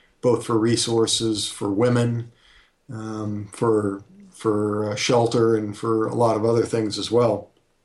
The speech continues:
and terrorizing the population to boot. So, um, it was a different vision of, of how to,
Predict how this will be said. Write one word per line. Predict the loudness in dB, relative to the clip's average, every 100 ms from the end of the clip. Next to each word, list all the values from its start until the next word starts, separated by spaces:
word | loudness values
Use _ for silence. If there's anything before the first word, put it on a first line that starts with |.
| _ _ -8
and | -4 -2 -4 0
terrorizing | 2 4 4 2 0 -6
the | -8
population | -8 -8 -4 -2 -4 -4 -10 -12 _ _ _ _ -10
to | -2
boot. | 2 2 0 -10 _ _ -20 _ _ _ _
So, | -6 0 4 4 4 0
um, | -4 -4 -2 -4 -10 -18 _ _ _ _ _
it | 0
was | 4 4 2
a | 2
different | 0 0 -6
vision | 0 0 0 -6 -10 -16 -20 _
of, | -14 -14 -14 -20 _ _ _
of | -20 -6
how | 0 0 0
to, | -2 -8 -6 -6 -10